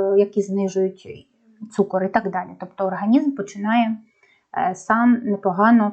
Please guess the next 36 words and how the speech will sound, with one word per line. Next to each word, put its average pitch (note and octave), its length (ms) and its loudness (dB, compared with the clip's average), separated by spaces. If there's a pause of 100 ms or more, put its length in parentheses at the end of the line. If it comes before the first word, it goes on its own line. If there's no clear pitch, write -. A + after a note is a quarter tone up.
працювати F#3 540 -4
з - 100 -20
цим. - 240 -12
Але A#3 180 4
це D4 140 -6
треба G#3+ 240 -2
пробувати. G#3 760 2 (540)
Треба B3 260 4
робити G#3+ 460 0
не G3 160 0
одразу A3 420 2
на G3+ 140 0
цілий G3+ 380 4
день, F#3+ 180 -2
а, - 20 -4
наприклад, - 580 -6
півдня G#3+ 720 4 (460)
не G#3 100 4
поїли, G#3+ 500 4
тобто F#3+ 260 -8
перейти A#3+ 380 4
на G#3 140 8
один G3+ 380 4
раз, F#3+ 180 0
спочатку A3+ 440 -2
на G3 120 0
два, F3+ 400 2
двічі G3 360 2
на A#3+ 100 6
день, D4+ 280 2
подивитись G#3+ 520 4
два G3 180 2
дня, F#3+ 320 -4 (160)
да, B3 200 4
два-три A3 300 -2
дня. F3+ 260 -10